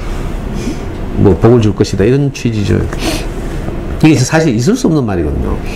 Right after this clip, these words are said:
처녀가 잉태의 아들 낳아. 그래서 이게 무슨 말인가 하면, 이 사실 마태라는 사람이 이렇게 썼어요. 마태복음에서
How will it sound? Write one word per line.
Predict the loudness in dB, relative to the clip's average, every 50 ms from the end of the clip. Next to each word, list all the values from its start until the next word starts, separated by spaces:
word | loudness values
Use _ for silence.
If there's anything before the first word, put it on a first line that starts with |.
| -4 -4 -4 -4 -4 0
처녀가 | 4 6 6 6 8 6 6
잉태의 | 4 4 2 2 0
아들 | 0 0 0 0 0
낳아. | 0 0
그래서 | 2 2 4
이게 | 4 4
무슨 | 4 2 2 2
말인가 | 2 2 2 2 2 0 0
하면, | 0 0 0 0 0 2
이 | 2 2 2 0 -2 -4 -8 -12 -10 -10 -8 -8 -6 -6 -6 -8 -6 -8 -4
사실 | 2 2 4 6 6 6 6
마태라는 | 6 4 2 2 2 4 4 4 4 2 2
사람이 | 0 0 0 0 2 0 0
이렇게 | 0 0 0 0
썼어요. | 0 0 0 2 2 2 2
마태복음에서 | 4 2 2 4 4 4 4 2 2 0 -2 -2 0 0 0 2 2 0 -2 -4